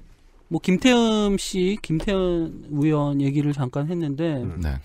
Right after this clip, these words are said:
Speaker 1: 뭐 청소 노동자들 앞에서 굉장히 좀 뭐랄까 권위적인 표정 짓고
Speaker 3: 음.
Speaker 1: 좀 되게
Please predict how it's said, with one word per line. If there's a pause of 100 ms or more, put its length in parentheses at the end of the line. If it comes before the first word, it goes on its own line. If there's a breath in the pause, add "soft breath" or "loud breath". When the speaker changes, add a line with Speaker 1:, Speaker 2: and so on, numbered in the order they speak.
(400 soft breath)
Speaker 1:
뭐
청소
노동자들
앞에서
굉장히
좀 (240)
뭐랄까
권위적인
표정
짓고 (380 loud breath)
Speaker 3:
음. (720 loud breath)
Speaker 1:
좀
되게